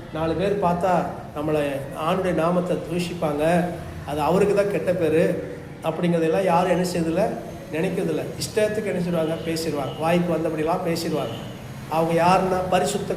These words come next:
குலைச்சலாக்கப்பட்ட ஜனம், பரிசுத்தமான ஜனம் என்று பெயர் பெற்றிருக்கிறாங்க, பரிசுத்த ஆராதனைக்கு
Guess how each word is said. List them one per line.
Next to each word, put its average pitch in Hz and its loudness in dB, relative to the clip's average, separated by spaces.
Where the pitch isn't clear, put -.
குலைச்சலாக்கப்பட்ட 185 0
ஜனம், 156 -2
பரிசுத்தமான 175 2
ஜனம் 165 0
என்று 180 0
பெயர் 175 -2
பெற்றிருக்கிறாங்க, 147 -2
பரிசுத்த 180 2
ஆராதனைக்கு 170 4